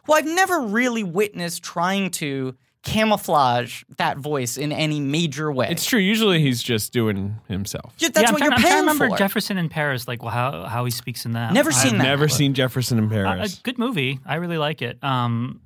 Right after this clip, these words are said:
Speaker 3: I can't remember what his voice is like in that.
Speaker 1: But it's one of
Speaker 3: He's
Speaker 1: those
Speaker 3: got a great voice, though. That's
Speaker 1: He's
Speaker 3: the
Speaker 1: got
Speaker 2: I
Speaker 3: thing,
Speaker 2: mean,
Speaker 3: yeah.
Speaker 1: that's
Speaker 2: it's
Speaker 1: the
Speaker 2: an
Speaker 1: thing.
Speaker 2: incredible
Speaker 1: I
Speaker 2: voice.
Speaker 1: think he falls into kind of that Sean Connery camp where it's like, it doesn't matter if he's playing a Russian. He should sound like Sean Connery.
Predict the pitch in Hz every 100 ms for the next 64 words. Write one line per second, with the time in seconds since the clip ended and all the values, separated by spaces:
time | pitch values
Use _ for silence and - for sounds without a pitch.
0 | _ _ - - 117 151 135 120 107 107
1 | 110 117 101 101 107 104 113 113 120 120
2 | 110 110 277 285 226 262 285 277 277 381
3 | 127 107 127 113 107 117 98 - - 156
4 | 202 285 - 196 160 135 147 156 - 123
5 | 381 349 98 87 85 - 277 277 - 254
6 | 254 202 208 208 202 190 196 185 185 -
7 | 190 196 - 254 294 180 123 131 117 170
8 | 175 202 190 - 277 302 240 214 202 196
9 | 185 170 - 180 151 127 117 117 117 -
10 | 135 208 208 170 208 202 151 - 127 117
11 | - 104 110 110 110